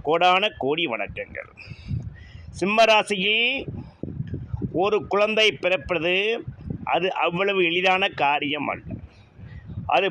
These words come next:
முற்பிறவியின் செய்த நல் பயனின் கணப-, பலனாகத்தான் இப்பிறவியில் ஒரு கர்மா மகம் நட்சத்திரத்தில் ஒன்றாம் பாகம், இரண்டாம் பாகம், மூன்றாம் பாகம்,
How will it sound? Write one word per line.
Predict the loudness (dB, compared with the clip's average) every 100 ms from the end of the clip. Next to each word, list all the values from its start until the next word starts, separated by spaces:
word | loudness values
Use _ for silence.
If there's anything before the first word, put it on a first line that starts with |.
| 0
முற்பிறவியின் | -2 -2 0 2 2 2
செய்த | 2 4 4 4 2 -4 -14 -14 -8 0
நல் | 2 0 0
பயனின் | 4 4 4 2 0
கணப-, | 2 2 2 2 2 0 0
பலனாகத்தான் | 2 4 4 4 6 6 6 2 -4 -14 -12 -6 -2
இப்பிறவியில் | -2 0 2 4 4 4
ஒரு | 2 6
கர்மா | 6 8 6 6 6 2 -4 -12 -14 -14 -10 0 6
மகம் | 6 6 2 0
நட்சத்திரத்தில் | -2 0 -2 0 -4 -2 0 0
ஒன்றாம் | 2 2 2
பாகம், | 0 0 0
இரண்டாம் | 0 2 2 2
பாகம், | 0 0
மூன்றாம் | 0 0 0 0
பாகம், | -2 -2